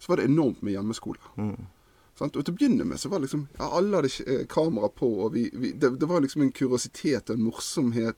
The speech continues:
Speaker 1: altså det, det var noe nytt og litt spennende rundt dette her med å være på hjemmeskole og sånne ting, sant? Både for oss lærere og for elevene. Så begynte etter hvert kameraene å gå av.
Speaker 2: Ja.
Speaker 1: Sant? Tikk, tikk, tikk, tikk, tikk,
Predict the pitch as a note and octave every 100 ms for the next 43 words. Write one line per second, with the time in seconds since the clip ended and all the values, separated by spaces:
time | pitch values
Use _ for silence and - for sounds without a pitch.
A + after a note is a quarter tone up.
0 | - A#2 C3+ A#2+ A#2 G2+ C3 C3 A#2+ C3
1 | - _ - - A2 - G#2+ A2+ A#2 G#2+
2 | A#2 A2 F#2+ G2 G#2+ A2 G2+ G2 G2+ G#2
3 | - - A2 A2+ - - G#2+ A2 - D3
4 | - - C3 C#3 F#3+ A3+ D#3 A#2 A2+ A2+
5 | - - A#2 - - - - - - -
6 | _ _ _ _ _ - - - - C#3
7 | F#3 D3 C3 C#3 - C#3 A#2+ A2 F#2 F#2+
8 | E2 - - - - - - F#2+ _ _
9 | _ - B2+ C3+ - - - - - C#3
10 | - - -